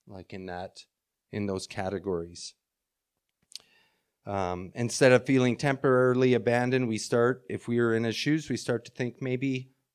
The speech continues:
we deserve to be abandoned. Maybe there's something about us that's so broken and flawed that we deserve to be kind of put in a lower strata. I remember years ago, I got a summer job in a town called Oyen.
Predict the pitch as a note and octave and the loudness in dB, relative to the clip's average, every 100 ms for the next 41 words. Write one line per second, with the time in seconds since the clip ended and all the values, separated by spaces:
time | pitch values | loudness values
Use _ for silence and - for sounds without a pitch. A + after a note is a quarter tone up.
0 | - C3 B2 A2+ C3+ C3+ - G2 F#2 E2+ | -10 -8 -8 -6 -6 -8 -12 -8 -8 -8
1 | E2 E2 E2 D#2 _ _ _ G#2+ G#2+ A2 | -10 -12 -16 -20 _ _ _ -18 -14 -12
2 | - A#2+ G#2+ G2 G2+ G2+ G2+ - - _ | -12 -14 -12 -8 -8 -8 -10 -16 -20 _
3 | _ _ - G2+ - A2 G2+ G2 - F#2+ | _ _ -18 -14 -8 -8 -4 -6 -6 -12
4 | F2+ - G2 F2 F2 F2+ _ _ _ _ | -14 -8 -4 -4 -4 -10 _ _ _ _
5 | _ _ _ _ _ _ G2 G2+ G2 F#2+ | _ _ _ _ _ _ -12 -10 -10 -8
6 | G2+ G2+ G2 G#2 F2 F2+ E2+ E2 _ _ | -6 -6 -6 -10 -10 -8 -10 -14 _ _
7 | - _ _ _ _ _ - G2 - - | -20 _ _ _ _ _ -12 -10 -8 -10
8 | A2 A2 F#2+ F2+ F#2+ F#2+ F2 - - - | -10 -10 -10 -4 -2 -2 -4 -8 -18 -10
9 | G#2 F#2+ F2 E2+ - _ _ _ _ _ | -8 -6 -6 -10 -16 _ _ _ _ _
10 | _ _ _ _ - C3+ C3+ C3+ C3 B2+ | _ _ _ _ 2 4 4 4 4 4
11 | D#3 C#3+ C#3+ C#3+ C#3 C3+ A#2+ D3 C#3 B2 | 4 4 6 6 6 4 4 0 0 4
12 | C3+ C#3 C3 A#2 C#3 C3+ C#3 C3+ A#2+ A#2+ | 6 8 4 0 -2 -2 -2 0 0 0
13 | C#3+ D3 D3+ F3+ | -2 0 0 -2